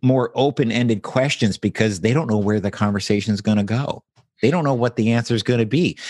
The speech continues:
They don't know what's gonna come out of their mouth. And you know what? You can't control it at that point. You can't look good. You don't know how it's gonna unfold, how much time this is gonna take.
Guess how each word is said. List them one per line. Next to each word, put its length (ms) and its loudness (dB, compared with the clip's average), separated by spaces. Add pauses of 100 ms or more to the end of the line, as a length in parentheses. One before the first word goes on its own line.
They 80 2
don't 120 2
know 40 0
what's 140 -2
gonna 140 0
come 200 0
out 120 2
of 60 0
their 80 0
mouth. 320 -2
And 160 0
you 80 2
know 120 2
what? 260 -2 (160)
You 80 -2
can't 300 -2
control 500 0
it 100 0
at 120 -8
that 200 -8
point. 300 -10 (380)
You 80 -4
can't 240 0
look 320 -2
good. 300 2
You 100 0
don't 160 -4
know 60 -4
how 160 -2
it's 100 -4
gonna 200 -4
unfold, 420 0
how 80 -2
much 180 -2
time 240 2
this 140 0
is 60 0
gonna 200 0
take. 420 -2